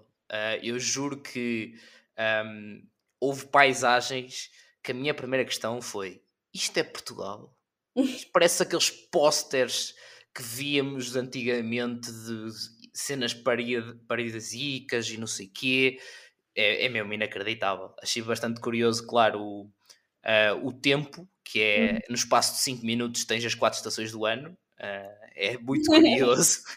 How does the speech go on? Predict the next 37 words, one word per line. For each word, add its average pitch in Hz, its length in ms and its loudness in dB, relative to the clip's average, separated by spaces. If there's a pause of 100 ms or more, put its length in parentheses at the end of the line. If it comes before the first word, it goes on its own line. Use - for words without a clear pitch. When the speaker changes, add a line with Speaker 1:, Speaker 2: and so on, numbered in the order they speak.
(280)
Speaker 1:
<laughs> - 520 4
Speaker 2:
Pois 226 200 8
é, 202 200 -2
mesmo. 214 460 6 (840)
Speaker 1:
Para 208 120 8
ver 185 160 8
as 190 120 8
lagoas, 175 800 6
era 139 380 6 (340)
dois 190 220 10
Speaker 2:
Uhum. - 60 8
Speaker 1:
minutos 190 580 2 (180)
no 160 140 -4
bueiro, 190 320 8
de - 300 -14
repente 139 300 -6
vinha 151 180 -8
uma 151 100 6
rabanada 151 540 4
de 156 80 -4
vento 240 500 2 (100)
e 185 200 -6
já 160 120 4
se 160 120 -6
via 160 100 -2
tudo 151 140 -6
outra 147 200 0
vez. 240 300 0
<laughs> - 340 -4 (640)
Speaker 2:
Vá 240 200 12
lá 254 140 12
que 339 100 6
as 359 140 8
viste. 359 480 6 (300)
Às 196 280 2
vezes, 220 580 2
eh, 523 280 2